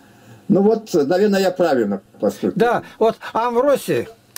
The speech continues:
Speaker 1: Нет, ну, правильно я поступил
Speaker 2: Правильно,
Speaker 1: или
Speaker 2: абсолютно
Speaker 1: нет?
Speaker 2: правильно. Амвросий Юрасов говорит: пришла одна прихожанка его хорошая, и говорит: «У меня папа умер, он коммунист был». Но он верил, хоть ни грамма не верил, он поносил священников. Как бы его отпеть-то надо? Ну, он говорит: «Ну, не верил, а отпеть».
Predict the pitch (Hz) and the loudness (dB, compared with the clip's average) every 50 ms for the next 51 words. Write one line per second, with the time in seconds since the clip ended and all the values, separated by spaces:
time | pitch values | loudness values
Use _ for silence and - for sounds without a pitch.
0 | - - - - - 185 160 147 170 202 185 143 147 - - 190 226 247 254 247 | -20 -16 -10 -4 -2 0 0 2 2 0 0 0 -4 -4 -2 0 0 2 2 2
1 | 233 220 208 185 180 180 - 175 - - - - 233 269 277 269 240 214 208 214 | 0 2 0 0 0 0 -2 -4 -4 -2 -2 0 2 4 4 2 2 2 0 -2
2 | 180 165 240 254 - - 226 - - 240 214 185 175 175 180 175 160 214 262 269 | 0 2 0 0 0 0 -4 -2 0 0 0 0 0 0 -2 -2 0 2 2 2
3 | 233 - 247 240 233 240 269 262 214 - 233 220 208 240 240 240 220 - - - | 0 0 -2 0 2 2 2 2 0 0 -2 0 2 2 2 2 2 0 -2 -4
4 | 208 208 - - 233 226 220 202 214 196 220 220 202 226 226 190 240 277 254 202 | -6 -4 0 2 2 0 2 -2 -4 -4 -4 -4 -2 -2 0 0 0 -2 -2 -2
5 | - 190 180 170 185 196 202 180 151 - 190 196 180 208 208 180 202 208 220 226 | -4 -2 -2 0 0 0 0 0 -2 -2 -4 -2 -2 -2 -4 -4 -4 -2 -2 -2
6 | 214 214 - 262 240 - 190 175 165 151 139 151 160 180 175 - - 202 214 240 | -2 0 -2 -4 -4 -2 -4 -6 -6 -6 -6 -6 -6 -6 -6 -2 -2 0 0 2
7 | 254 269 247 156 123 131 131 110 - - - - - - - - - - - 202 | 2 0 0 0 -2 -4 -4 -4 -4 -10 -20 -20 -20 -20 -20 -20 -20 -16 -6 -2
8 | 226 240 233 247 311 311 302 269 240 - 220 208 185 190 233 247 208 240 254 240 | -2 0 2 2 2 2 2 0 -2 -2 -4 -6 -4 -2 -2 0 0 2 0 0
9 | 226 220 214 220 214 214 214 185 151 143 151 196 214 - - 214 220 226 220 - | 0 -2 -4 -4 -2 0 0 0 0 0 0 0 -2 0 -2 -2 0 0 -4 -2
10 | 240 254 233 - - 208 208 - - 226 233 214 202 180 196 170 - - - - | 0 0 0 0 -2 -6 -6 -4 0 0 0 0 0 -4 -6 -8 -8 -10 -20 -20
11 | - - - 254 294 285 247 220 269 269 269 269 277 277 - _ - 320 302 254 | -18 -6 -2 -2 -2 -2 -2 -2 0 0 2 0 0 -2 -8 _ -2 0 0 0
12 | - _ - 180 175 165 143 120 147 170 214 240 226 220 233 226 233 254 254 247 | -2 _ -10 -6 -4 -4 -4 -2 -2 -2 -2 -2 0 -2 -2 -2 0 0 0 2
13 | 254 247 262 294 277 262 233 208 196 175 170 - - 202 190 175 - | 2 2 2 0 2 2 2 2 2 0 0 -2 -4 -6 -6 -6 -6